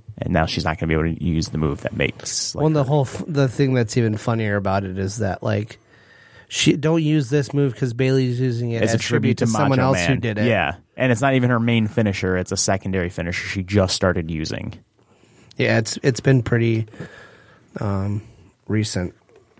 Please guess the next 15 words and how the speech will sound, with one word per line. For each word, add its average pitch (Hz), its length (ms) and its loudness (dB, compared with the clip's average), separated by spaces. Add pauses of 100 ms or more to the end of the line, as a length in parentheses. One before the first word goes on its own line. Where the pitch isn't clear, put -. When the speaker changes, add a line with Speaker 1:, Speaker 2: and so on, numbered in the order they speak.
(440)
Speaker 1:
So - 180 0
that, 90 160 4
that's 117 300 2
where 107 100 4
my 98 260 4
beef 90 320 -2
with 87 140 -2
it 85 60 -4
is. 90 420 0
Like, 80 260 -6
obviously, 90 720 -2 (320)
maybe 110 240 2
things 98 240 0
will 87 80 -2
change. 82 540 -6